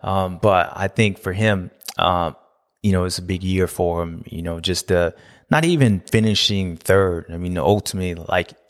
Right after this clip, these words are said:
I think that was just a payoff. You know, it's just, like, the bonus to it. But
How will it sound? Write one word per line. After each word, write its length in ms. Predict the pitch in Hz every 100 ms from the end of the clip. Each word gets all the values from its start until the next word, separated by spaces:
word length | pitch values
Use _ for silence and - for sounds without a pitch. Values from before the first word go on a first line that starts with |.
| _
I 120 | 92 95
think 260 | 113 85
that 260 | 87 92 -
was 140 | 87
just 220 | - 90 82
a 40 |
payoff. 600 | - 92 92 101 127 - _ _ _ _
You 140 | 82 90
know, 220 | 87 80
it's 180 | 87 85
just, 140 | 90 90
like, 140 | 87
the 60 | 85
bonus 380 | 87 90 92 -
to 160 | 113 113
it. 120 | 110
But 260 | 95 104